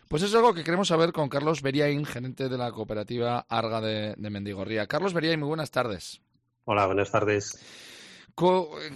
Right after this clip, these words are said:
Speaker 1: ¿estos calores cómo están afectando al, al campo? Porque recordemos que estamos en, en temperaturas superiores a los veinte grados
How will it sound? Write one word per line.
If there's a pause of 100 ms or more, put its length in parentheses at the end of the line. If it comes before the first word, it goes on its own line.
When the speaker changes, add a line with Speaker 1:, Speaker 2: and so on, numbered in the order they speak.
Speaker 1:
¿estos
calores
cómo
están
afectando (120)
al,
al
campo?
Porque (140)
recordemos
que
estamos
en,
en
temperaturas
superiores
a
los
veinte
grados